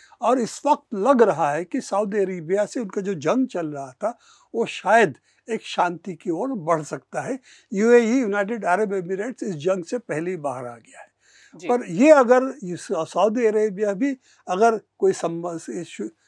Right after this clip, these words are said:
Speaker 1: चुक्ति बनाने कोई एग्रीमेंट कर ले
Speaker 2: यमन
Speaker 1: तो
Speaker 2: से?
Speaker 1: यमन से, हूती से खास
Speaker 2: हम्म,
Speaker 1: तौर
Speaker 2: हम्म।
Speaker 1: से, कि यमन में भी टुकड़े हैं, तो मैं
Speaker 2: अलग-अलग
Speaker 1: उस पे
Speaker 2: हिस्से।
Speaker 1: नहीं जा रहा हूँ।
Speaker 2: जी।
Speaker 1: इस वक्त नॉर्दर्न यमन में हूती सबसे बड़ा शक्ति है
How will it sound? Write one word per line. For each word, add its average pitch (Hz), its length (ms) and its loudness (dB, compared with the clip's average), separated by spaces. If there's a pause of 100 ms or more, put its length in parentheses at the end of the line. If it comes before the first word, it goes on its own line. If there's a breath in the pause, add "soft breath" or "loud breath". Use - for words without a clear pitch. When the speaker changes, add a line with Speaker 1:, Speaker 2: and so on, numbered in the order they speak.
(140)
Speaker 1:
चुक्ति - 320 -6
बनाने 180 400 -4
कोई 202 200 -2
एग्रीमेंट 190 520 2
कर 160 220 -2
ले 147 260 -10 (340 soft breath)
Speaker 2:
यमन 220 320 2
Speaker 1:
तो 262 60 -2
Speaker 2:
से? 143 160 -4 (100)
Speaker 1:
यमन 175 320 2
से, - 260 -6
हूती 190 360 0
से 147 280 -10
खास 160 240 2
Speaker 2:
हम्म, 156 100 -10
Speaker 1:
तौर 143 180 -10
Speaker 2:
हम्म। 240 180 -8
Speaker 1:
से, - 0 - (360 soft breath)
कि 247 260 -4
यमन 262 220 2
में 262 240 2
भी 285 180 4
टुकड़े 233 480 4
हैं, 120 80 -6
तो 131 60 -10
मैं 160 60 2
Speaker 2:
अलग-अलग 196 340 4
Speaker 1:
उस 160 80 0
पे 170 60 -12
Speaker 2:
हिस्से। 214 160 -2
Speaker 1:
नहीं 202 100 0
जा 139 160 2
रहा 127 120 -8
हूँ। 185 160 -14
Speaker 2:
जी। 170 140 -14 (200 soft breath)
Speaker 1:
इस - 180 -6
वक्त 247 180 2
नॉर्दर्न 202 520 2
यमन 208 280 -4
में 247 280 -4 (360)
हूती 220 260 -4
सबसे 214 320 -4
बड़ा 185 220 0
शक्ति 165 440 -8
है 180 200 -10